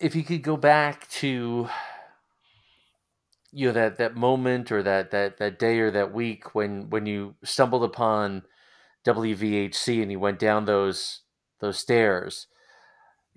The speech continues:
what did you, what do you think at that moment in time, at that, at that age, what did you hope Hofstra Radio would be? And then what did it become to you?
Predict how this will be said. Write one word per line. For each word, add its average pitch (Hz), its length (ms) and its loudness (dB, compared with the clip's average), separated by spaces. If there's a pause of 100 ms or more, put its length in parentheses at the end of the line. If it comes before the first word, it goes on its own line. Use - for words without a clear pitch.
(420)
what 147 140 4
did 294 160 -6
you, 240 80 -6 (160)
what 143 120 2
do 226 60 -2
you - 60 -4
think 214 260 -2
at 147 140 -2
that 143 280 2
moment 131 400 2
in 104 80 -8
time, 117 500 0
at 95 140 -8
that, 113 260 2
at 123 100 -6
that 117 220 0
age, 107 280 -6
what 117 120 0
did 185 140 -4
you 226 120 -4
hope 180 240 -2
Hofstra 160 380 -4
Radio 143 300 -2
would 123 200 0
be? 151 420 -6 (120)
And 117 140 -4
then 117 280 -6
what 123 140 -2
did 143 80 -4
it - 20 -10
become 147 340 -6
to - 120 -12
you? - 220 -16